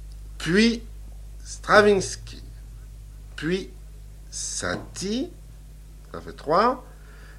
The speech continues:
Puis l'admirable Fayard. Ça fait quatre. Puis Ravel. Cinq. Et Bartók. Et Bartók. Ça fait six.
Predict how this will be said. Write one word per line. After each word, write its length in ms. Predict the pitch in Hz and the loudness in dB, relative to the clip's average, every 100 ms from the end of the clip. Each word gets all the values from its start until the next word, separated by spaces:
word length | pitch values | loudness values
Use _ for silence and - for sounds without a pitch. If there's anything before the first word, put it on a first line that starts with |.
| - | -12
Puis 340 | - 180 202 - - | 2 6 6 2 -10
l'admirable 1000 | 87 85 120 180 151 147 131 127 104 104 | -6 8 12 12 12 8 12 10 10 4
Fayard. 600 | - 92 90 73 76 - - | 2 0 0 -2 -6 -8 -14
Ça 200 | - 90 | -10 -8
fait 220 | 98 101 - | -6 -8 8
quatre. 500 | 175 185 202 202 - - - - - - - - - - - - - - - - | 12 12 10 4 -10 -14 -14 -14 -14 -14 -14 -14 -14 -14 -14 -14 -14 -12 -12 -4
Puis 460 | 151 180 185 185 - - - - - - - - - - | 6 8 8 4 -6 -14 -14 -14 -14 -14 -14 -14 -14 -8
Ravel. 880 | - 113 127 101 127 131 160 202 202 - - - - - | 2 6 6 10 10 10 6 2 -2 -8 -12 -12 -12 -8
Cinq. 800 | - - 147 156 170 180 202 208 - - - - - - - - - | -6 4 8 10 8 6 2 -2 -10 -12 -12 -12 -14 -12 -12 -4 4
Et 100 | 135 | 8
Bartók. 400 | 151 - - - - - - - - - - - | 8 6 -6 -6 -12 -12 -12 -12 -12 -12 -12 2
Et 80 | 151 | 6
Bartók. 420 | 135 - - 80 | 6 4 -4 -10
Ça 160 | - 120 | -6 -6
fait 140 | 113 | -4
six. 800 | 107 - - 117 160 - - - | -4 -4 -4 -6 -6 -6 -8 -8